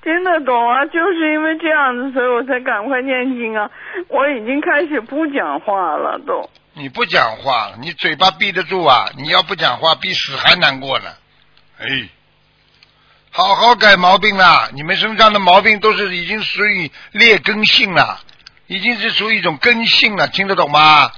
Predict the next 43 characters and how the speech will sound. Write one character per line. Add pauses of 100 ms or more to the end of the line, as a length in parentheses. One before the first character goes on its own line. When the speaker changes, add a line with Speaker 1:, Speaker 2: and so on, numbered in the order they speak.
(960)
Speaker 1:
听
得
懂。
Speaker 2:
要
很
痛
苦
的
才
能
改
变
的，
不
痛
苦
改
变
不
了
的， (420)
下
狠
心
啊！
Speaker 1:
是。 (1500)
Speaker 2:
啊， (180)
不
痛，
Speaker 1:
知
道
了。 (180)
Speaker 2:
不
痛
的
话，
你
想
改
变
自
己
啊？